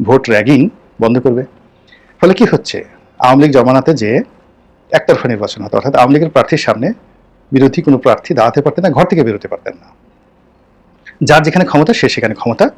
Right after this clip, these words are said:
সেটা প্রয়োগ করত। দুই হাজার আঠারো সনে সেটা দেখেছি। আহ, রাজনীতিতে আমি আমার নির্বাচনী এলাকাতে আমার যতটুকুই ক্ষমতা ছিল, তারপরে যতটুকু গ্রহণযোগ্যতা ছিল, জনপ্রিয়তা ছিল, এই একতরফা নির্বাচনের কাছে গিয়ে দেখা গেল সব শূন্য হয়ে গেল। আমি ঘর থেকে বেরোতে পারলাম না। আমি,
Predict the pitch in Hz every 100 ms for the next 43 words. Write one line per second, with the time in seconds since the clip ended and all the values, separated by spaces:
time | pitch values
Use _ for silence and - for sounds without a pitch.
0 | _ _ - 143 123 101 90 - - -
1 | _ _ _ _ - 143 147 139 120 143
2 | 165 - 170 127 - 104 - - _ _
3 | _ _ - 113 113 - 147 147 190 -
4 | 170 160 151 147 143 131 127 143 117 117
5 | - 147 123 101 95 151 196 226 165 151
6 | 147 - 123 123 _ _ _ _ _ _
7 | _ 131 123 131 123 123 147 147 123 139
8 | 127 120 - - 123 107 110 127 - 131
9 | - - 113 - 160 - 151 - 208 -
10 | 165 127 - 123 110 101 - 123 107 127
11 | 269 - - - 139 151 143 196 202 -
12 | 214 185 - 92 - - _ _ _ -
13 | - 165 131 170 233 220 127 110 101 101
14 | 104 131 170 208 208 208